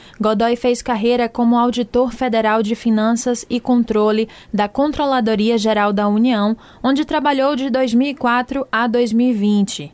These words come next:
Em seu currículo consta que ele se formou em Engenharia de Redes de Comunicação de Dados pela Universidade de Brasília e que possui duas pós-graduações.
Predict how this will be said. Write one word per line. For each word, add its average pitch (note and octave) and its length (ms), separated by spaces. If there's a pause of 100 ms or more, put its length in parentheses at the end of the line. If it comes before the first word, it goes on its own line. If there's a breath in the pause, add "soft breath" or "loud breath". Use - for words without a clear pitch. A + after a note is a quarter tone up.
(300 loud breath)
Em A#3 120
seu B3+ 200
currículo D4+ 600
consta C#4 420
que C#4 140
ele B3+ 200
se B3+ 140
formou A3 580
em A3+ 240
Engenharia A3+ 580
de G3+ 120
Redes G#3 460
de G3+ 140
Comunicação G3+ 800
de G#3+ 140
Dados G#3+ 480 (260 loud breath)
pela B3+ 280
Universidade A3+ 760
de G#3 100
Brasília G#3+ 640 (240 loud breath)
e A#3+ 80
que C4+ 140
possui C4 400
duas C4+ 420
pós-graduações. A3+ 1200